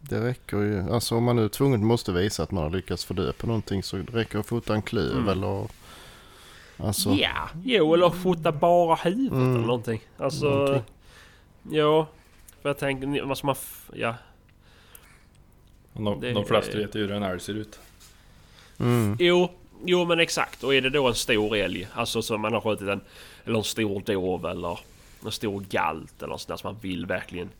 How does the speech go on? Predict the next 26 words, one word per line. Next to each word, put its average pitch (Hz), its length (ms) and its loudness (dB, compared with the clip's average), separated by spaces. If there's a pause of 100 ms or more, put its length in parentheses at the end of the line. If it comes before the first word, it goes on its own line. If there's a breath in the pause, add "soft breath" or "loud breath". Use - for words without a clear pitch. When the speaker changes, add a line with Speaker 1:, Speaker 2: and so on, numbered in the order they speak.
(880 loud breath)
Speaker 2:
Ja, 170 100 -2
men 190 140 2
man 185 140 2
vill 175 120 0
kanske 147 240 -4
skryta 135 460 0
lite - 240 -10
grann. 85 180 -6 (140)
Det, 139 140 0
det, 147 380 0
Speaker 1:
Mm, 123 180 2
Speaker 2:
det 151 60 2
är 147 40 4
väl 120 140 2
Speaker 1:
jo, 98 60 2
Speaker 2:
fullt 156 140 4
Speaker 1:
visst. 147 60 2 (120)
Speaker 2:
förståeligt 101 280 0
att 101 60 -2
man, 107 200 0
man 110 160 0
är 110 40 4
Speaker 1:
Absolut. 104 260 0
Speaker 2:
jätte, 120 360 -2
jättenöjd. 95 760 -4 (760 loud breath)
Ehm, 95 640 -4